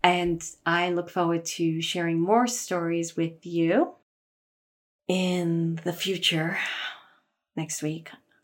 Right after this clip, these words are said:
I don't know what's going on. Do you ever notice that the energy in the world is like, "Woo," and it's like, just takes you on a ride? <laughs> So I thank you.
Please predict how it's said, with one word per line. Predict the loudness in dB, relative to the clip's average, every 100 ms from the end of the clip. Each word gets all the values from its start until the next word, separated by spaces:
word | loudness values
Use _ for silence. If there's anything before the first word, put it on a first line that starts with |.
| _ -6
I |
don't | -2 -2
know | -2
what's | -4 -2
going | 0 0
on. | 0 -2 -6
Do | 0
you | 4
ever | 6
notice | 8 6
that | 4 2
the | 4
energy | 4 4 2
in | 2
the | 2
world | 2 0 0
is | -2 0
like, | -2 2
"Woo," | 4 6 8 8
and | 6 4
it's | 0 0
like, | 0 -2 -8 -12
just | -8 -4
takes | -2 -2
you | 0
on | 0
a | 2
ride? | 4 4 2 0 -4 4
<laughs> | 4 4 -10 6 10 10 10 8 2 -2 -4 -12 _ _ _ _ _ _ _ _
So | 4 12 12 12 12 10 6 2 -10 -16 2 10
I | 12 12 12
thank | 10 8 12
you. | 12